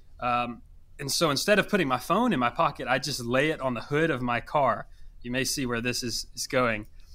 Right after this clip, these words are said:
Um, so I, I get all the gas, I get back in the car,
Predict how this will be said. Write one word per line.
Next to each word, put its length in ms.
Um, 460
so 480
I, 180
I 40
get 160
all 120
the 60
gas, 340
I 40
get 140
back 220
in 60
the 60
car, 440